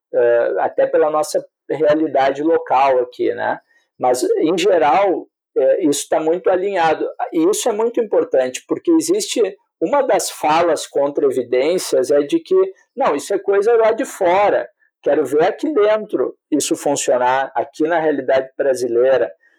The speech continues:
né? E, é, as evidências estão mostrando que funciona, né?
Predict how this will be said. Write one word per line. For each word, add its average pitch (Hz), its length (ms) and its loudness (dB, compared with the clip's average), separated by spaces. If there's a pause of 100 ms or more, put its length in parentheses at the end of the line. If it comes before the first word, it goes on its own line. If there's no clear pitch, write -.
(180)
né? 123 400 -2 (300)
E, 160 80 2
é, 170 1040 2
as 147 180 0
evidências 165 580 0
estão 220 200 0
mostrando 240 500 0
que - 100 -18
funciona, 247 600 0 (360)
né? 147 480 -2